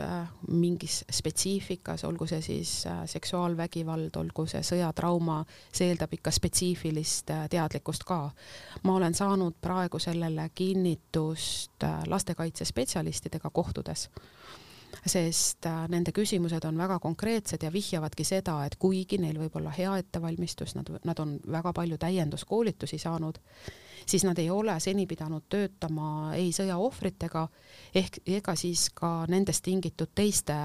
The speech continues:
mingisuguste uute kannatustega, kes on nende kõrval. Ja nad vajavad tõepoolest teadmist, mida tähendab üldse migratsioon, mis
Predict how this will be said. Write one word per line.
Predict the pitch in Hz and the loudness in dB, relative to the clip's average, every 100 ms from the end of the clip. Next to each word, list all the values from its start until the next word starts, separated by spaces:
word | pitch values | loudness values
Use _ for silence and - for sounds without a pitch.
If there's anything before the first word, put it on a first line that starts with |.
| 147 135 | -2 0
mingisuguste | 165 160 165 156 - - | 0 0 -2 -6 -6 -2
uute | 196 190 160 | 0 0 0
kannatustega, | 160 170 135 - 139 147 147 143 147 | 2 2 2 -4 -6 -6 -2 -4 -2
kes | 143 - | -2 0
on | 151 | 2
nende | 156 147 | 2 4
kõrval. | 180 160 123 123 - - - - - - - - | 4 4 0 -4 -10 -20 -18 -18 -18 -18 -4 2
Ja | 190 175 175 175 | 4 6 4 4
nad | 175 175 | 2 2
vajavad | 233 247 196 | 2 2 2
tõepoolest | 220 208 196 - | -2 0 -2 0
teadmist, | 220 185 151 - | 0 0 -2 -2
mida | 156 170 | -2 -2
tähendab | 170 185 170 160 190 | 0 0 0 0 0
üldse | 196 - 175 | 0 -2 0
migratsioon, | 175 180 160 - 214 254 233 196 | 0 2 2 4 6 8 8 6
mis | 143 | 6